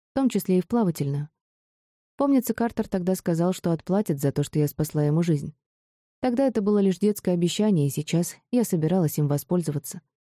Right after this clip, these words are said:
Напомнить Картеру абсолютно всё, что было, и затребовать его помощи. Делать всё, чтобы её получить, и после того, как тётя будет вне опасности,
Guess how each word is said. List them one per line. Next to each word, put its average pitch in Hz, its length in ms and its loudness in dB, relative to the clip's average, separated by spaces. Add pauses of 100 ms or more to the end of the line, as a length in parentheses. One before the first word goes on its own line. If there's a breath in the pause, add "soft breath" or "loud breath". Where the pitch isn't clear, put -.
(500)
Напомнить 247 460 2
Картеру 208 380 0
абсолютно 180 480 0
всё, 185 200 0
что 156 200 -2
было, 156 380 2
и - 20 2
затребовать 147 640 0
его 151 160 2
помощи. 175 480 -2 (720)
Делать 240 300 2
всё, 233 260 0
чтобы 180 260 2
её 175 140 2
получить, 170 420 2
и 165 40 0
после 170 260 0
того, 160 240 0
как - 180 -6
тётя 160 240 0
будет 147 280 0
вне 160 180 4
опасности, 170 600 -4